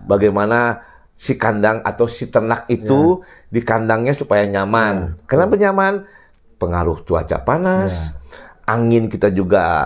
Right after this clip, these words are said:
Speaker 1: eh, pengaruh, kemudian tadi, eh, apa namanya?
Speaker 2: Cahaya.
Speaker 1: Cahaya. Nah, itu kesemuanya,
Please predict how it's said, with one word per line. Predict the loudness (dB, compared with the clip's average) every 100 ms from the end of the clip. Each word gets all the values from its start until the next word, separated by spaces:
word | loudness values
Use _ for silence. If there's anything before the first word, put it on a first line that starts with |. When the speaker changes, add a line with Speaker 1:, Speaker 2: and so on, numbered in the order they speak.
| -2
Speaker 1:
eh, | -2 0 0
pengaruh, | 0 0 0 2 2 2
kemudian | -2 -4 -2 2 2 0 -2
tadi, | -2 -2 0 -2 0 0 -2
eh, | 0 2 2 2 2 2 2 2 0 0 -4
apa | -2 0 0
namanya? | -2 -2 0 -2
Speaker 2:
Cahaya. | -2 -2 2 2 2 2
Speaker 1:
Cahaya. | 0 2 2 2 2 -2 -10 -20 -20 -20 -20 -8
Nah, | -2 0
itu | 2
kesemuanya, | 0 2 2 4 2 0 -2 -2 -4